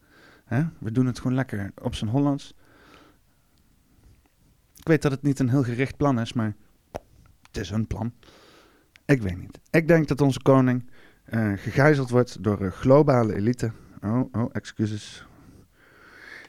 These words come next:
En, eh, dat, eh, ja, dat we daar iets tegen moeten doen. Dat we de koning het gevoel moeten geven dat we, dat we, dat we bij hem zijn. Dat we dus, eh, inderdaad met hem, met hem dit doen.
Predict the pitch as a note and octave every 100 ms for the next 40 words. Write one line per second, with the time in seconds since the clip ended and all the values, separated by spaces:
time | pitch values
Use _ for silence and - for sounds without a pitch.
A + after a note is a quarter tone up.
0 | - D3 C#3+ C#3 C3+ C3+ C3 A#2+ A#2 A2
1 | G#2+ G#2+ G#2 A2 - A2+ G#2+ G#2+ G2 G2
2 | F2+ E2+ C2+ - A#2+ B2 G#2+ A#2 A#2+ B2
3 | A#2+ A2+ B2 - - B2+ A2+ A#2 G#2+ -
4 | D#3+ D#3 F#2+ - - _ _ _ _ _
5 | - - A2 - G#2+ G#2 C#3 C#3+ D3 A#2
6 | - G#2+ C#3+ D#3 C#3+ - B2+ B2+ B2+ B2
7 | A#2 - G#2+ F#2+ - - - - - G#2+
8 | - G2+ F#2+ F#2 G#2+ - F#2+ A#2+ C3+ C3
9 | A#2 A#2 A#2+ G#2 G2 G2 F#2+ F#2+ F#2 -
10 | G2+ G2 F2 G2+ G2 F#2+ A2 B2 B2 A2
11 | F#2 - - - - A2+ A#2+ A2 A2 G2
12 | A2+ A#2+ B2+